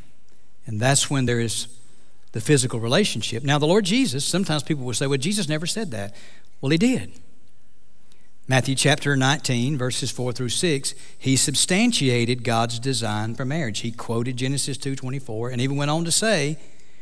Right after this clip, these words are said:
"Therefore, what God has joined together, let not man separate." And so that is God's design for marriage,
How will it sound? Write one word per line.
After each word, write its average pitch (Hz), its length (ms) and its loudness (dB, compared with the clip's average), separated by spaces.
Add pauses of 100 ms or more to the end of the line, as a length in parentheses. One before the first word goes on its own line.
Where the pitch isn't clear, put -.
(320)
"Therefore, 127 320 2
what 127 140 0
God 123 180 2
has 143 140 0
joined 135 220 -2
together, 113 340 -2
let 113 180 -4
not 110 160 -4
man 101 340 -4 (380)
separate." 90 600 -4 (1600)
And 131 100 -2
so 143 120 2
that 156 160 10
is 160 360 6 (240)
God's 151 280 8
design 131 640 2 (920)
for 151 120 2
marriage, 151 580 0